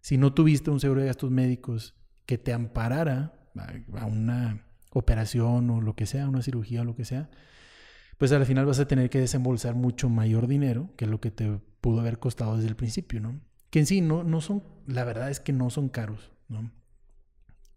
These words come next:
Eh, una persona, por ejemplo, una mujer de, este, mm, veinticuatro años, le ha de costar alrededor de quince mil pesos. ¿Cómo lo haces?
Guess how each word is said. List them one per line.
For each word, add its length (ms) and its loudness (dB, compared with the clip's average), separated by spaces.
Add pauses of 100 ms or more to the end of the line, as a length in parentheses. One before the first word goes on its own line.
(120)
Eh, 220 0
una 220 2
persona, 380 2
por 80 0
ejemplo, 340 0
una 160 4
mujer 540 0
de, 460 -2 (440)
este, 800 -4
mm, 300 -6 (480)
veinticuatro 600 -2
años, 360 -2 (260)
le 160 -4
ha 60 -2
de 100 -4
costar 280 -6
alrededor 320 0
de 100 -2
quince 260 -2
mil 160 -2
pesos. 460 -12 (1500)
¿Cómo 240 2
lo 120 2
haces? 360 -6